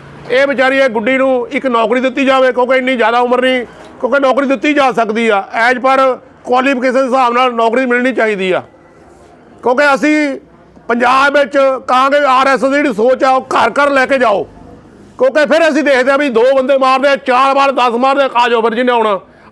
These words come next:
ਅਸੀਂ ਸਭ ਤੋਂ ਮੂਹਰੇ ਖੜਾਂਗੇ। ਦਾਸ ਗੁਰਸਿਮਰਨ ਸਿੰਘ ਮੰਡ ਸਭ ਤੋਂ ਪਹਿਲਾਂ ਮੂਹਰੇ ਖੜੂਗਾ, ਕਿਉਂਕਿ ਅਸੀਂ ਖਾਲਿਸਤਾਨ ਤੋਂ ਡਰਨ ਵਾਲੇ ਨਹੀਂ, ਅਸੀਂ ਬਾਂਹ 'ਤੇ ਪਹਿਲੇ ਲਿਖਾਇਆ, "ਖਾਲਿਸਤਾਨ ਮੁਰਦਾਬਾਦ।" ਅਸੀਂ ਤਾਂ ਇਹਨਾਂ ਰੋਜ਼ ਭੋਗ ਪਾਈਦਾ ਵਾ।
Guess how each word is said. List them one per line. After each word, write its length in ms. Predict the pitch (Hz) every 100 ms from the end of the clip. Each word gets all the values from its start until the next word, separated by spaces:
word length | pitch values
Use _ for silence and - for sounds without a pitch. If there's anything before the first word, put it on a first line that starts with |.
| 277
ਅਸੀਂ 200 | 233 285
ਸਭ 160 | 269
ਤੋਂ 100 | 277
ਮੂਹਰੇ 200 | 285 285
ਖੜਾਂਗੇ। 440 | 262 214 247 226 170 - - - - -
ਦਾਸ 300 | 151 214 262
ਗੁਰਸਿਮਰਨ 480 | 262 214 202 247 262
ਸਿੰਘ 180 | 254 277
ਮੰਡ 280 | 254 277 254 - - - - - -
ਸਭ 140 | 254
ਤੋਂ 100 | 285
ਪਹਿਲਾਂ 240 | 254 277 285
ਮੂਹਰੇ 200 | 285 277
ਖੜੂਗਾ, 460 | 214 247 240 185 - - - - - - -
ਕਿਉਂਕਿ 360 | 262 262 302 285
ਅਸੀਂ 260 | 294 311
ਖਾਲਿਸਤਾਨ 560 | 311 208 240 269 262 269
ਤੋਂ 120 | 302
ਡਰਨ 220 | 277 240
ਵਾਲੇ 180 | 262 277
ਨਹੀਂ, 100 | 302
ਅਸੀਂ 140 | 277
ਬਾਂਹ 200 | 247 240
'ਤੇ 80 | 285
ਪਹਿਲੇ 240 | 294 285 311
ਲਿਖਾਇਆ, 320 | 277 262 262
"ਖਾਲਿਸਤਾਨ 380 | 247 254 226 254
ਮੁਰਦਾਬਾਦ।" 540 | 233 233 233 214 180 - - - - _ _ _ - 240
ਅਸੀਂ 100 | 254
ਤਾਂ 60 |
ਇਹਨਾਂ 180 | 277 294
ਰੋਜ਼ 200 | 269 269
ਭੋਗ 280 | 277 285 247
ਪਾਈਦਾ 320 | 233 233 220
ਵਾ। 200 | 208 175